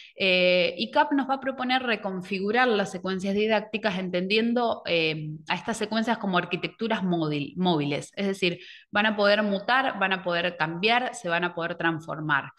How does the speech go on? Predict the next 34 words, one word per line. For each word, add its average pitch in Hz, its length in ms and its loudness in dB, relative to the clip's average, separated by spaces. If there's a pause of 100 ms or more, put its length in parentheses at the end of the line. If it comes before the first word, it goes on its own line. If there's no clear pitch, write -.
(300)
Entonces 240 420 0
ella, 254 360 2
ella 220 180 -4
nos 220 140 -4
va 208 60 2
a 208 60 -2
plantear 180 380 -4
que 170 80 -2
la 165 140 0
situación 196 520 -2
de 262 80 4
enseñanza 233 800 0 (240)
nos 208 160 -2
abre 247 220 4
una 233 220 0
posibilidad 185 680 0
que 196 120 0
permite 190 400 -2
mutaciones 196 760 0
en 147 100 0
la 143 120 -4
práctica 139 580 -6 (240)
y 208 120 2
representa 220 800 0
una 202 240 -2
huella 226 360 0
que 214 100 -4
nos 190 100 -2
invita 202 320 -2
a 208 40 2
retornar 202 680 0
sobre 170 320 -2
nuestros 165 460 -4
pasos 202 460 0